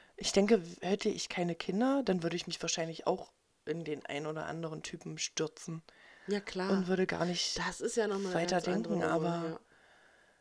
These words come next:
Speaker 2: ja.
Speaker 1: ähm, ja, weiß ich nicht. Ja.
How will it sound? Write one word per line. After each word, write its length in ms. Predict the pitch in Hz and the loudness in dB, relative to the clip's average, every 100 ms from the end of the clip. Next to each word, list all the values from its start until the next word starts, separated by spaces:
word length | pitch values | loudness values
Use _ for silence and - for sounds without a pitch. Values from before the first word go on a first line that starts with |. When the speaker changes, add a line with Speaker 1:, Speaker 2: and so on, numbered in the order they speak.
| _ | _
Speaker 2:
ja. 120 | 180 170 | -2 -2
Speaker 1:
ähm, 400 | 160 156 156 156 _ _ _ _ _ _ _ - | -2 -6 -10 -16 _ _ _ _ _ _ _ -12
ja, 80 | - - - - - _ _ _ _ _ - - | -10 -12 -16 -20 -20 _ _ _ _ _ -20 -14
weiß 280 | - - | -14 -14
ich 220 | - - - | -16 -16 -16
nicht. 360 | - - - - _ _ _ _ _ _ _ _ _ _ _ _ _ _ _ _ _ _ _ - | -20 -20 -20 -20 _ _ _ _ _ _ _ _ _ _ _ _ _ _ _ _ _ _ _ -16
Ja. 200 | - | -14